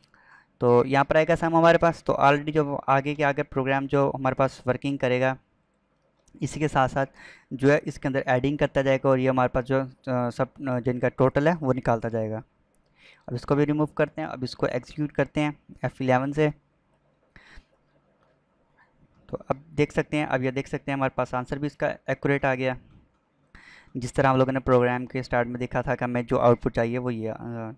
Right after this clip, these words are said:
आ जाएगी। तो अब मैं आपको बता दूं, इसको प्रोग्राम को आपने अच्छे तरह से समझना है। सबसे पहले आप लोगों ने जब भी प्रोग्राम बनाना है उसके अंदर आपने आउटर लूप के अंदर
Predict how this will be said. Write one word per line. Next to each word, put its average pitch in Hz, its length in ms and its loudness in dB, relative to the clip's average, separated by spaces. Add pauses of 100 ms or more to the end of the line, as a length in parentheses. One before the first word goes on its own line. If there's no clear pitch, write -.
(200)
आ 117 80 -8
जाएगी। 107 320 -12 (1300)
तो - 60 -8
अब 151 160 -2
मैं 175 80 4
आपको 175 220 0
बता 160 240 2
दूं, 160 140 2
इसको 165 360 2
प्रोग्राम 131 520 0
को 151 100 4
आपने 156 460 0 (260)
अच्छे - 220 -8
तरह 151 160 0
से 147 160 -4
समझना 139 400 -4
है। 147 220 -4 (120)
सबसे - 300 -2
पहले 139 300 2 (340)
आप 139 100 6
लोगों 151 200 6
ने 151 220 0 (380)
जब 147 220 4
भी 160 100 2
प्रोग्राम 151 460 2
बनाना 127 300 -2
है 156 60 -10
उसके 156 300 -8
अंदर 147 260 0
आपने 143 340 0 (300)
आउटर 143 320 4
लूप 151 200 0
के - 120 -2
अंदर 151 400 -4